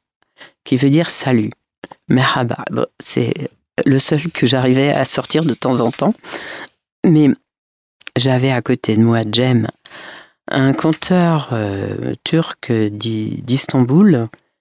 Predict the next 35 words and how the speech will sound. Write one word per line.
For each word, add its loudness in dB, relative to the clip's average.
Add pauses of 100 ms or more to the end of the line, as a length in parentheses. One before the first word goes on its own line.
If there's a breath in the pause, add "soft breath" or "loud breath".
(220)
et 2
qui -4
parlait -4
très, -4
très -2
bien 2
le 0
français -2 (500 loud breath)
et 0
qui -2
m'a 4
accompagnée, 2
euh, 0 (160)
tout 4
le 4 (180)
temps 0
du -4
séjour. -2 (580)
Ça -2
a 2
été, 2
euh, -2
mon, 2
euh, -4 (840)
un, -2 (440)
un 0
voyage 2
formidable, 2 (320)
une 4
présence 0
extraordinaire. 0
Donc, 2
nous 4
comptions 0
ensemble. 0